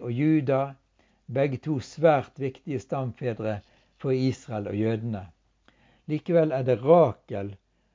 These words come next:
som blir mest løftet fram av disse to matriarkene. Hun er moren til en av de mest beundrede menn i Israels historie, nemlig Josef.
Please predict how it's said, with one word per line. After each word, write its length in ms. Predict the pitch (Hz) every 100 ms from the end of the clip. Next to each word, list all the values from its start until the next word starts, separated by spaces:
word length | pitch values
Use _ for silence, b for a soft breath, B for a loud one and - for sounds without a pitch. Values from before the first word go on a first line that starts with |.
| _ _
som 160 | - 117
blir 160 | 117
mest 380 | 131 156 - -
løftet 400 | 127 120 - 123
fram 300 | - 151 123 107
av 100 | 107
disse 240 | 117 - -
to 140 | 131
matriarkene. 800 | 113 107 - 120 120 - 113 98 92 _ _ _ _ -
Hun 160 | 156
er 140 | 135 120
moren 600 | 127 156 151 135 123 117
til 160 | 135 127
en 140 | 135 123
av 60 |
de 80 | 113
mest 380 | 117 147 131 -
beundrede 500 | 123 139 143 123 120
menn 240 | 127 139 123
i 120 | 131
Israels 320 | 135 - 123
historie, 600 | 127 - 147 127 123 127 131 b b b
nemlig 360 | 143 139 131 120
Josef. 540 | 135 135 - 107 101